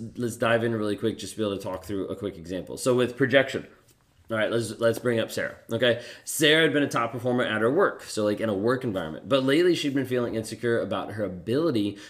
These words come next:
to be able to keep up with the workload. Instead of just confronting her own feelings of insecurity, she started accusing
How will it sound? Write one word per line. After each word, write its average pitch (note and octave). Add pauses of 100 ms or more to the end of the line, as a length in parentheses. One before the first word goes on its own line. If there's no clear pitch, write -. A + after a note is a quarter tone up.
to -
be B2
able A2
to G#2+
keep B2
up A2+
with F#2+
the A2
workload. A2+ (400)
Instead B2
of B2+
just A2
confronting A#2+
her A2+
own G2+
feelings A2
of D2+
insecurity, B2 (160)
she -
started A#2
accusing C#3